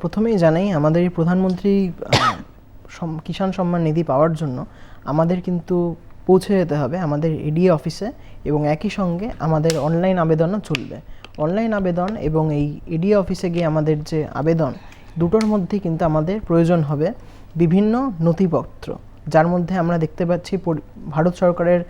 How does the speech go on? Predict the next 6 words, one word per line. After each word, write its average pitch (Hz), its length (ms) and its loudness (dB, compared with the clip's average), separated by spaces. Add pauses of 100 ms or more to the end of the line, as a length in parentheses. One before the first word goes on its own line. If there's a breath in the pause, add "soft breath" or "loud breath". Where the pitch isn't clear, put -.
(520 loud breath)
কিছু 180 220 0
পরিচয়পত্র, 180 800 2 (160)
যেমন 165 260 4
আমরা 170 220 2
দেখতে 165 260 0
পাচ্ছি 165 540 0